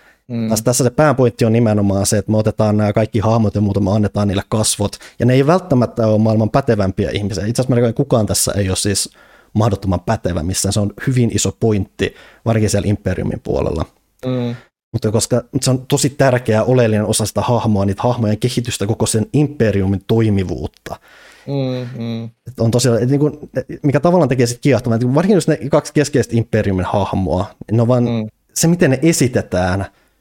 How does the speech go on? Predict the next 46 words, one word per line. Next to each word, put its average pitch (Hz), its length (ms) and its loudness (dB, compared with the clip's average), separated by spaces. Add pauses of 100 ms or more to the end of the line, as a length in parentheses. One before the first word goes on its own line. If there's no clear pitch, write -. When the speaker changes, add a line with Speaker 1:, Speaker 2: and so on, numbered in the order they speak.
(400)
Speaker 2:
on 113 180 2
jo 110 80 2
itsessään 107 500 0
tosi 101 220 0
jännä, 107 220 2
että 98 80 -2
siinä 107 120 0
on 107 40 2
varsinkin, 107 260 0
varsinkin 131 260 -2
tää 131 120 4
naispuolen, 101 600 0
tää 92 360 -4 (160)
C - 140 -2
I 104 140 2
A-vastineosaston 98 1300 -2 (160)
edustaja, 95 540 -2 (280)
Speaker 1:
Mm. 120 160 -6
Speaker 2:
joka 117 200 -2
siis 127 180 2
lähdetään 165 340 4
rakentamaan 117 480 2
sen 113 80 0
sillä, 117 200 2
että - 100 -2
sä - 40 -16
tavallaan 185 400 4
alat 123 200 2
kannustamaan 180 760 2
sitä, 185 220 0 (100)
että 170 180 0
hei, 151 100 4
tää, 123 240 2
niinku, 123 320 2 (440)
tää 123 120 0
on 120 60 4
aika 123 140 2
tämmönen, 120 240 2
että 120 140 0
hei, 117 240 2
asiat 127 300 2 (460)
tää 120 120 2
saa 117 180 2
asiat 123 280 0
tehtyä, 110 320 0
se - 160 -2